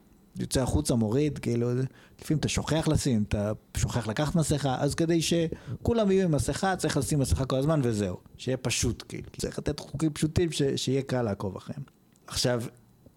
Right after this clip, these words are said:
מתחילת המגפה קל מאוד לשים לב לעובדה שבני אדם סך הכל בחוץ שמים את המסכה,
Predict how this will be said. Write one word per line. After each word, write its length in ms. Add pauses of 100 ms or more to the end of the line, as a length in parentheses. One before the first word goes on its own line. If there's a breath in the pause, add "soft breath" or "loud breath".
(120)
מתחילת 640
המגפה 480
קל 320
מאוד 280
לשים 360
לב 240
לעובדה 760 (640 loud breath)
שבני 520
אדם 320
סך 240
הכל 360
בחוץ 800 (280)
שמים 400
את 100
המסכה, 560